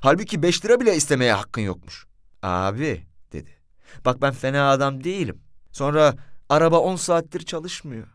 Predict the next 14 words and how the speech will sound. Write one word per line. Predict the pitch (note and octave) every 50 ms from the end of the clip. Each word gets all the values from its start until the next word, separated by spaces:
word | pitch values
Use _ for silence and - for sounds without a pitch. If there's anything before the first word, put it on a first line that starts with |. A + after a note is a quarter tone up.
| _ _ _ - - _ _ - - - -
Ben | E3+ F3 F#3 F#3 F3 D3+ C3 B2
bütün | C#3 C#3+ - G3+ G3 F3+ E3+ D#3+ D3
bar | D#3 D#3 C#3+ -
karılarının | D#3 D3+ D3 C#3+ C#3+ C#3 C3+ C#3 C#3 C3+ B2+
hepsini | C3 D#3+ - - - D3+ C#3+ C3
tanırım. | - A#2+ A#2+ B2 A#2+ G#2+ - - _ _ _ _ - - - - - -
Arabaya | C3 C#3 C#3+ C#3+ C#3+ C#3+ D3 D3 C#3
alır | C#3 C3 B2+ C3 B2+
gezdiririm. | A#2+ A2 A#2 A#2 G#2+ G#2 A2 A#2 A#2 B2 A#2+ A#2 G#2+ F#2 E2+ D#2 - - - _ _ _ - - - -
Oğlan | C3+ C#3 C#3+ D3 D3+ D#3 D#3 D3+
bile | D#3 D3 C#3+ C3
var | B2+ A#2+ - -
elimin | A2 A2+ G#2 G2 G2 F#2
altında." | F2+ E2+ E2+ D#2 - - - C2+ B1+ -